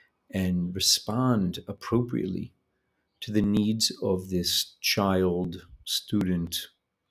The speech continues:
body. There, that wisdom is in there. Even if the body is incapable at the present moment at handling the task, that doesn't mean, therefore, that the soul has to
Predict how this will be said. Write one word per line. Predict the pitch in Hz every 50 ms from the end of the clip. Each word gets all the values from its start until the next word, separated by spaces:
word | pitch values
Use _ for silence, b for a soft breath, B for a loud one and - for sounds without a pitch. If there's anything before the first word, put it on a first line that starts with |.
| _
body. | - 92 87 87 85 87 82 87 - - _ _ _ _ _ _ _ _ _ _ _ _ _ _ _ _ -
There, | 120 120 123 127 127 127 110
that | 110 127 160 180
wisdom | 143 131 160 156 151 147 131 123
is | 117 110
in | 120 151 175 175
there. | 113 - - - - - _ _ _ -
Even | 139 160 180 185 202 190
if | 147 127 131 127 -
the | -
body | 107 95 107 107 113 113 113 113 110 - - 107
is | 98 95 95 92 90 - - - B B B B B B B B B B B _ _ _ _ -
incapable | - 139 156 170 151 - - 143 147 143 147 139 120 107 101 98
at | 95 92
the | - 92
present | - - 107 104 104 104 90
moment | 95 98 110 117 110 98 - - - - _ _ _ _ _ _ _ _ _ _ _ _ _ _ -
at | 117 110 95
handling | 101 110 117 123 123 117 104 104 104 98
the | 95
task, | 92 - 135 131 110 101 - - -
that | 92 92 92
doesn't | 110 117 127 139 -
mean, | 123 107 107 113 117 110
therefore, | 98 95 95 92 - - 110 92
that | 90 90 87 -
the | 90 90 85 - -
soul | - - - 104 104 101 85
has | 87 101 98 -
to | - - 98 92 87 87 85